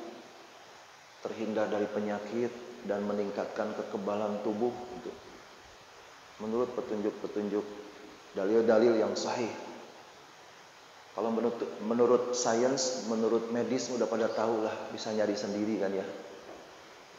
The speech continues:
Bagaimana harus pakai masker, bagaimana pakai cuci tangan antibakteri dan lain sebagainya. <clears throat> Kami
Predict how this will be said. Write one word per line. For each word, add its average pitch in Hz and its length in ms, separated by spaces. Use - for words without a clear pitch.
Bagaimana 101 560
harus 104 160
pakai 101 320
masker, 107 640
bagaimana 95 640
pakai 95 560
cuci 107 320
tangan 101 400
antibakteri 101 800
dan 95 160
lain 98 80
sebagainya. 101 560
<clears throat> 156 80
Kami 120 320